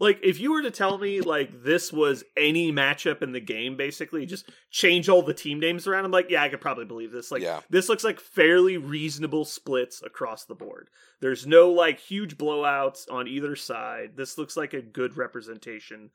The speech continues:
Speaker 1: of matchups, I would say.
Speaker 2: Mm-hmm.
Speaker 1: This is probably the most true matchup list that we've seen so far. Um, so moving on, we have Criminals next, and this is gonna, it's probably gonna be a doozy because, uh,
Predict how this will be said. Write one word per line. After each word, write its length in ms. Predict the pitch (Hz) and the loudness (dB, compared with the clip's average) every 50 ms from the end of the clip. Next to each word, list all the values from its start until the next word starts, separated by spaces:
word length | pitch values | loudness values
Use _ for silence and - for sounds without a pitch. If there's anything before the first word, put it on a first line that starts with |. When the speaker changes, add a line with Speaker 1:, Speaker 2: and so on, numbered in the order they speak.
| _ _ _ _ _ _ | _ _ _ _ _ _
Speaker 1:
of 140 | - 120 117 139 | -10 -10 -10 -10
matchups, 680 | 110 95 82 - - - - - - _ - - - - - | -10 -10 -10 -10 -12 -16 -18 -18 -18 _ -20 -20 -20 -16 -14
I 80 | 110 101 | -14 -14
would 140 | 92 90 - | -12 -12 -10
say. 80 | 92 87 | -10 -10
Speaker 2:
Mm-hmm. 80 | 85 85 | -8 -6
Speaker 1:
This 180 | 135 156 156 196 | -6 -6 -6 -6
is 100 | 170 - | -8 -4
probably 400 | - 190 185 175 175 170 156 - _ _ _ _ | 0 2 2 2 2 2 0 -2 _ _ _ _
the 140 | 143 147 156 | -2 0 0
most 440 | 147 143 151 165 175 170 170 - - | 2 6 6 6 6 6 2 -4 -14
true 540 | - - - - - 170 165 165 170 170 151 | -16 -16 -10 -4 -2 0 0 0 0 -2 -4
matchup 520 | 139 139 127 123 127 - - 120 104 - | -4 -4 -4 -4 -4 -6 -8 -8 -8 -8
list 260 | 113 117 110 113 - | -10 -10 -10 -10 -12
that 100 | - - | -14 -16
we've 160 | 110 117 113 107 | -16 -16 -18 -18
seen 220 | - - 113 101 | -16 -18 -18 -18
so 180 | 95 - - 90 | -18 -18 -18 -18
far. 200 | - - - - _ _ _ _ _ _ _ _ _ _ _ _ _ _ _ _ - - - _ _ _ _ _ _ _ _ _ - 117 | -16 -18 -18 -18 _ _ _ _ _ _ _ _ _ _ _ _ _ _ _ _ -20 -20 -20 _ _ _ _ _ _ _ _ _ -16 -14
Um, 580 | 117 113 113 113 110 110 110 110 110 110 110 - | -12 -12 -12 -12 -12 -14 -14 -14 -16 -18 -20 -16
so 340 | - - 135 123 120 120 120 | -8 -4 -2 0 0 0 0
moving 220 | 139 165 160 165 | -2 -2 0 0
on, 160 | 170 165 160 | 0 0 0
we 80 | 151 156 | -2 -2
have 160 | 143 131 - | -4 -4 -6
Criminals 560 | - - - 226 208 202 151 135 120 117 - | -10 -10 -8 -6 -6 -4 -4 -4 -4 -6 -8
next, 320 | 127 117 113 110 - - - | -10 -10 -10 -10 -12 -14 -16
and 160 | - 120 120 | -14 -12 -12
this 160 | 131 151 - - | -12 -12 -12 -14
is 120 | 135 117 | -14 -12
gonna, 160 | 123 123 117 117 101 | -10 -10 -10 -10 -14
it's 100 | - - | -16 -12
probably 220 | - 160 147 135 | -6 -4 -4 -4
gonna 80 | 127 117 | -6 -8
be 100 | 120 120 | -10 -12
a 40 | 104 | -14
doozy 480 | 101 117 120 120 110 101 - 107 104 - | -14 -16 -16 -14 -16 -18 -20 -20 -20 -20
because, 360 | 113 _ - 170 160 160 - | _ _ -2 -2 -2 2 4
uh, 260 | 180 156 143 143 135 | 4 4 4 2 -2